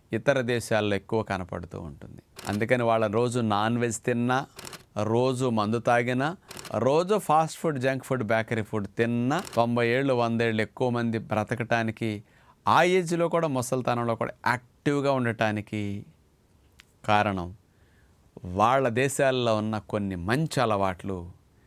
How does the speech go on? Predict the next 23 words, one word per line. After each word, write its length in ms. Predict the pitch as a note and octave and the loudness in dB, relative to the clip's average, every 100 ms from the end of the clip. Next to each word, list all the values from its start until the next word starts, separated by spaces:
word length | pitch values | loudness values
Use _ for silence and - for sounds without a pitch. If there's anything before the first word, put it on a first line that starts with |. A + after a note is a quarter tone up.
| _ _ _ _ - | _ _ _ _ -6
అన్నిటికంటే 1080 | B2 D3+ E3+ F3 E3 D#3 C3 B2 A#2+ G#2+ F#2+ _ G2 | -2 0 0 0 0 -2 -2 0 0 -2 -6 _ -10
మంచి 500 | F#2+ G#2+ D#3 D#3+ B2+ | -4 0 0 0 0
ఆహారపు 560 | A2+ A#2 A2+ G#2+ - | 0 0 0 0 0
అలవాటు 500 | F#2+ F#2 F2+ F2 - - _ _ _ _ _ _ _ _ _ _ _ - | 0 0 -2 -4 -10 -16 _ _ _ _ _ _ _ _ _ _ _ -6
ఎక్కువ 460 | A#2+ - - E3 F3 | -6 -6 -2 0 2
దేశాలు 440 | C#3+ C3 C3+ A#2+ | 0 2 0 0
ఫాలో 340 | - G#2+ G#2+ | 0 0 0
అయ్యేది, 360 | G2 F2+ E2 - - _ B2 | -2 -4 -6 -12 -16 _ -4
ముఖ్యంగా 520 | B2+ C#3+ B2+ G2+ F#2 | 0 2 2 -2 -4
ఇప్పుడు 180 | - G2+ - | -12 -10 0
చైనాలో 460 | A#2+ A#2 A2 G#2+ G2+ | 0 2 2 2 0
కానీ, 400 | - F#2+ F#2 E2+ - - - - G#2+ | -2 -4 -4 -12 -18 -18 -16 -8 0
యూరప్ 360 | B2+ D3 C3 | 2 0 -2
కంట్రీస్లో 600 | A#2 A2 G#2+ A2 G#2+ G#2 | -2 -2 -2 -4 -2 -4
కానీ 220 | G2 F#2+ | -4 -4
మీరు 320 | F#2 F2 - G#2+ | -6 -8 -8 -10
చూస్తే, 480 | - - G2 E2 - _ _ | -10 -6 -6 -6 -14 _ _
ఒక 80 | F#2 | -4
బెస్ట్ 300 | B2+ B2 A#2 | -4 -2 -4
హెల్దీ 380 | A2 C#3+ D3 D3 | -2 0 0 0
హ్యాబిట్ 420 | A2+ G#2+ G#2+ - | 0 0 -2 -4
ఒకటి 200 | F2+ F2+ | -4 -6
ఉందన్నమాట. 420 | F2+ F2+ E2+ E2 | -8 -8 -10 -12